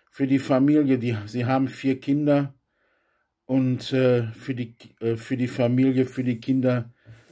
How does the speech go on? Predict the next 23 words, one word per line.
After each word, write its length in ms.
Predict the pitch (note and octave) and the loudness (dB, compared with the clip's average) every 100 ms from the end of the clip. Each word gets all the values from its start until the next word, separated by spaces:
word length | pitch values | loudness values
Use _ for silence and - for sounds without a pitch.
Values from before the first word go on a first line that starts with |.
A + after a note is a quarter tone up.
| - | -20
zu 240 | - C#3 | -2 0
beten, 380 | A2+ D#3+ D#3+ C3+ | 4 6 4 2
dass 200 | C3 B2+ | 0 0
alles 400 | - C#3+ C#3+ C3 | 0 0 0 0
wieder 280 | C3+ C3 B2+ | 0 2 2
gut 400 | A#2+ D3+ F3+ - | 0 -4 -4 0
wird, 240 | C#3 C3+ | -2 0
dass 240 | A#2 A2+ - | -4 -6 -8
der 120 | A#2 | -4
Herr 120 | B2 | -2
Jesus 560 | A#2 B2+ C#3+ C3 A#2+ - | -2 0 0 -2 -4 -8
Christus 680 | C3+ C#3 - B2 A#2+ - - | -6 -4 -4 -8 -8 -10 0
heilt 500 | B2+ D3+ D3+ - _ _ _ _ _ _ _ | 2 4 2 -4 _ _ _ _ _ _ _
und 340 | - B2+ B2+ C3 | -6 -4 -2 0
dass 440 | B2+ B2+ - - _ _ _ _ _ _ _ | 0 -2 -10 -16 _ _ _ _ _ _ _
der 320 | A#2+ A#2 A2 A2 | -2 0 0 0
Ehemann 500 | C#3+ D3 C#3 C3 C3 | 2 4 4 2 0
gestützt, 600 | B2+ - - C#3+ - - | -2 -4 -8 -8 -8 -10
getragen 600 | A#2+ A2 C#3 C#3 C#3 A#2+ | -10 -4 0 2 2 0
wird 180 | B2+ B2+ | -4 -4
durch 220 | B2+ - | -6 -6
unsere 280 | B2+ A#2+ B2 | -8 -6 -4
Gebete. 680 | A#2 - B2 B2 B2+ A#2 | -6 -4 -4 -4 -4 -4